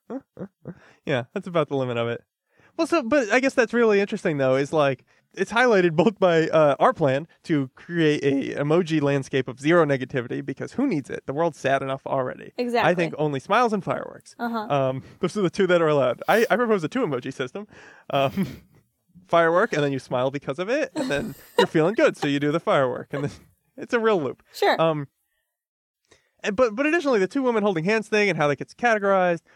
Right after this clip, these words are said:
Speaker 1: or, like, uh, there w-, there was actually, uh, some murmurs around the latest r-, uh, update to the Unicode, um, about why there are no people of color depicted in emoji.
Speaker 2: Mm,
Speaker 1: And
Speaker 2: yeah.
Speaker 1: the, the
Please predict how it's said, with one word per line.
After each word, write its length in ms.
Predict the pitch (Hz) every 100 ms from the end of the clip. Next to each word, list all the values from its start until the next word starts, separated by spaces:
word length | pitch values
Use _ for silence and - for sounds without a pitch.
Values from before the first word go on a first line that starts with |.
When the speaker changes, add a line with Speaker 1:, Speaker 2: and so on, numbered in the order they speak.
| -
Speaker 1:
or, 160 | 147
like, 320 | 143 131 120 - _ _ _ -
uh, 440 | 139 131 123 123 131
there 140 | 165
w-, 140 | 185 170
there 100 | 196
was 80 |
actually, 640 | 170 139 - 170 151 151 143 -
uh, 280 | 143 135 131
some 360 | - 156 139
murmurs 460 | 127 147 220 147 151
around 420 | 147 139 131 131 -
the 120 | 143
latest 300 | 131 127 135 -
r-, 120 | 131 -
uh, 280 | 123 117 - 147
update 320 | - 131 131
to 220 | - 139 127
the 80 | 127
Unicode, 500 | 135 127 123 120 123 _ _ -
um, 300 | 135 127 127
about 380 | 139 143 131 131 _
why 260 | - 143 147
there 140 | 160
are 60 | 160
no 120 | 143
people 300 | - 160 160
of 120 | 127
color 260 | - 180 240
depicted 460 | 226 262 277 277
in 220 | 247 247 247
emoji. 420 | 269 294 330 339 _
Speaker 2:
Mm, 240 | 233 247 254
Speaker 1:
And 220 | 277 -
Speaker 2:
yeah. 220 | 302 320 240 _ -
Speaker 1:
the, 160 | 165 - _
the 220 | 156 180